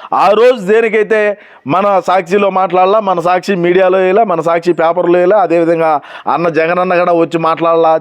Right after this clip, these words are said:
దేనికి మాట్లాడలేకపోయినాడు అంటే మనం చేసినటువంటి లంగా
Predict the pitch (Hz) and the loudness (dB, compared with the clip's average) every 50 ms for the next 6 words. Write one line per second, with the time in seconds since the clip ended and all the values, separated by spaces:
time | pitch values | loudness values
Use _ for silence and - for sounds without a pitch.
0 | 139 143 165 185 202 185 175 180 180 180 175 175 180 180 180 180 175 170 151 170 | -2 -2 -2 -2 -2 -2 -2 -2 -2 -2 -2 -2 -2 0 0 0 -2 -2 -2 -4
1 | 165 165 175 170 170 165 170 175 180 180 185 _ _ _ _ _ _ _ _ - | -2 -2 -2 -2 0 0 0 0 -2 -6 -10 _ _ _ _ _ _ _ _ -16
2 | - - 147 156 185 180 175 175 180 170 135 180 180 190 185 196 208 202 190 196 | -8 -8 -4 -2 -2 -2 0 -2 -2 -2 -2 -2 -2 0 0 -2 -2 0 0 -2
3 | 185 175 175 156 147 160 185 214 | 0 0 0 0 0 0 0 0